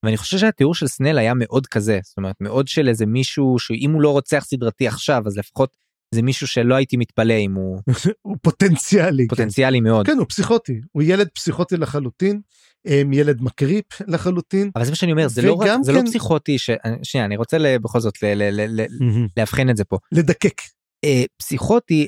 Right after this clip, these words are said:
Speaker 1: אתה יודע, אם יש בן אדם שיש לו חס וחלילה איזשהו, אה, עניין של התקפים פסיכוטיים, יכול להיות שבהתקף פסיכוטי הוא עושה משהו, אה, אפילו רע,
Speaker 2: אבל אז הוא לא היה
Speaker 1: מסוכן.
Speaker 2: חוזר.
Speaker 1: אבל,
Speaker 2: הוא לא,
Speaker 1: אבל זה
Speaker 2: הוא,
Speaker 1: לא
Speaker 2: הוא לא היה
Speaker 1: עניין
Speaker 2: חוזר
Speaker 1: שהוא
Speaker 2: לזה, כן.
Speaker 1: מפתח איזושהי תלות או איזשהו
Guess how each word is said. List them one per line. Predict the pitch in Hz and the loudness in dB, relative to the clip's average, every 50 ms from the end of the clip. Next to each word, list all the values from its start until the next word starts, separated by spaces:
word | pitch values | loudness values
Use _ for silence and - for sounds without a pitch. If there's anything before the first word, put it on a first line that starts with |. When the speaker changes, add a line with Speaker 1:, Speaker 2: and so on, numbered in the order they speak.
| - 120 | -2 -4
Speaker 1:
אתה | - - | -2 0
יודע, | 135 147 151 | 0 0 2
אם | 120 120 139 | 2 2 2
יש | 151 143 - - | 0 0 0 -2
בן | - 120 117 | -2 -2 0
אדם | 117 131 139 139 | 0 0 0 -2
שיש | 127 - 120 120 120 - - | -2 -2 -2 -2 -2 -2 -2
לו | 113 101 - _ _ | -4 -4 -4 _ _
חס | 107 107 - | -8 -6 -6
וחלילה | - 107 - 107 110 117 117 110 | -6 -4 -2 0 0 2 2 2
איזשהו, | 107 104 101 - - 107 101 98 98 95 95 95 | 2 0 -2 -6 -6 -6 -6 -4 -4 -4 -4 -2
אה, | 95 95 92 - | -2 -2 -4 -6
עניין | - 117 - - 110 107 107 113 117 110 117 156 - | -8 -12 -12 -8 -6 -2 -2 0 0 -2 -4 -6 -8
של | - - 113 101 104 - - | -6 -4 -4 -4 -4 -8 -12
התקפים | - _ - 120 - - 143 143 135 | -18 _ -8 -8 -4 -2 -2 -2 -2
פסיכוטיים, | - - - - 92 165 202 202 - 135 120 113 104 | -2 -6 -8 -2 0 2 0 2 2 0 0 2 0
יכול | 101 95 - - 147 | 0 0 0 0 2
להיות | 151 143 | 0 0
שבהתקף | - 127 113 113 - - 147 131 | 0 -2 -2 -2 -2 -2 -4 -4
פסיכוטי | - - 135 123 151 151 - 127 | -4 -6 -4 -2 -2 -2 -2 -2
הוא | 110 | -2
עושה | 104 - - 127 | -2 -2 -2 -2
משהו, | 117 113 107 101 - - 117 113 113 _ _ _ _ _ _ _ - | 0 0 0 -2 -4 -8 -12 -14 -14 _ _ _ _ _ _ _ -6
אה, | 110 101 98 95 101 107 107 110 117 120 123 - _ _ _ _ _ _ _ _ - | -4 -4 -4 -4 -6 -8 -8 -10 -10 -12 -14 -18 _ _ _ _ _ _ _ _ -6
אפילו | 123 117 110 104 101 101 95 | -6 -4 -4 -4 -4 -4 -4
רע, | 110 110 117 120 | -2 0 2 2
Speaker 2:
אבל | - 170 180 | 4 4 4
אז | - - | 4 4
הוא | 180 175 | 2 2
לא | |
היה | 170 175 | 4 2
Speaker 1:
מסוכן. | 180 - - | 2 2 0
Speaker 2:
חוזר. | 175 135 120 151 143 127 113 151 - | 0 0 0 0 0 0 -4 -6 -8
Speaker 1:
אבל, | - 113 110 120 120 | -6 -4 -2 -2 0
Speaker 2:
הוא | 147 151 156 | 0 2 2
לא, | |
Speaker 1:
אבל | 165 - | 2 2
זה | 117 117 127 | 2 2 2
Speaker 2:
הוא, | 131 | 2
Speaker 1:
לא | 156 208 | 2 2
Speaker 2:
הוא | 233 226 | 2 2
לא | 180 170 | 2 2
היה | 165 170 | 2 0
Speaker 1:
עניין | 175 170 | 0 -2
Speaker 2:
חוזר | 139 110 | -2 -2
Speaker 1:
שהוא | 117 147 131 120 | -2 -2 0 0
Speaker 2:
לזה, | 117 110 | -2 -4
כן. | 107 - 110 104 | -4 -6 -8 -10
Speaker 1:
מפתח | 101 95 92 - 160 156 151 131 135 | -10 -6 -2 0 0 0 0 0 -2
איזושהי | 117 110 110 - - 117 110 104 - _ _ - | -2 -2 -4 -4 -4 -4 -4 -4 -4 _ _ -8
תלות | - 127 131 139 143 139 131 117 - - | -4 0 2 4 4 6 4 4 2 -2
או | - - 113 | -2 -2 0
איזשהו | 110 104 104 - - - 117 110 110 | 0 0 -2 -6 -8 -6 -4 -4 -4